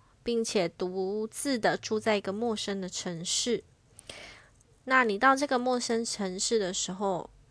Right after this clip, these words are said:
你要报平安，你第一个会发讯息给谁？你会发讯息给谁？哦，可能打赖啊什么的，你会打给谁？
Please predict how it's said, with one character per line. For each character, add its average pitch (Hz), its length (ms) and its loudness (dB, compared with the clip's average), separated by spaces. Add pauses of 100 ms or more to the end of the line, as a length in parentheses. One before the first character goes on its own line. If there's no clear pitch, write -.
你 196 140 -10
要 190 280 0
报 208 240 6
平 180 320 -4
安， 180 320 0 (260)
你 180 120 -2
第 320 320 2
一 294 40 0
个 214 200 2
会 226 160 4
发 226 340 2
讯 220 340 0
息 - 520 -4
给 - 180 -8
谁？ - 480 -4 (1700)
你 190 120 -8
会 214 260 2
发 196 360 0
讯 202 280 -2
息 - 220 -10
给 - 160 -14
谁？ - 380 -14 (160)
哦， 208 120 -20 (200)
可 175 160 -10
能 175 220 -8
打 175 200 -2
赖 208 360 6
啊 185 280 4
什 - 160 -12
么 - 80 -10
的， - 160 -12
你 180 140 -10
会 175 100 -8
打 - 180 -8
给 - 120 -12
谁？ 226 320 -10